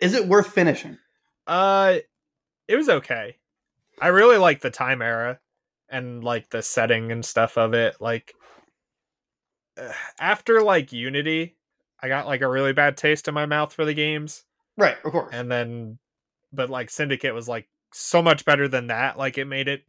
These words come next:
Speaker 2: good, so.
Speaker 1: Oh, that's good. Oh, I'm glad. For, I'm, I'm happy for you. I'm happy that it made it better.
Speaker 2: Yeah.
Speaker 1: That's cool.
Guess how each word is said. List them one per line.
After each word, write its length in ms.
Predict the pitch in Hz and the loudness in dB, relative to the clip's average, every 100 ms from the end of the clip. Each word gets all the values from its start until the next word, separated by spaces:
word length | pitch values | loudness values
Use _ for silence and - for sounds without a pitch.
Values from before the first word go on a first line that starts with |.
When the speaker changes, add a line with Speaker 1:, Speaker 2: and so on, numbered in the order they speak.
| _ _ _ - | _ _ _ -2
Speaker 2:
good, 320 | 143 147 139 | 0 0 -4
so. 420 | - 110 104 104 _ _ _ _ _ - | -6 -6 -6 -12 _ _ _ _ _ -2
Speaker 1:
Oh, 140 | - 170 | 2 2
that's 140 | 208 | 0
good. 200 | - 175 _ _ - | -10 -18 _ _ -10
Oh, 140 | 294 214 | -8 -8
I'm 80 | 180 | -8
glad. 240 | 117 117 | -8 -12
For, 80 | - | -10
I'm, 80 | 170 | -6
I'm 180 | 165 180 | -4 0
happy 240 | 196 139 151 | 0 0 -10
for 140 | 180 | -18
you. 100 | 196 _ - | -20 _ -4
I'm 60 | |
happy 260 | 160 151 151 | -2 0 0
that 260 | 131 123 - _ _ - | 0 -2 -8 _ _ -6
it 200 | 143 135 | -4 0
made 140 | 139 131 | 0 0
it 120 | 104 | -4
better. 260 | 107 - _ _ _ - | -16 -18 _ _ _ -4
Speaker 2:
Yeah. 140 | 120 - _ _ | -4 -4 _ _
Speaker 1:
That's 200 | 233 220 | -8 -8
cool. 140 | - | -10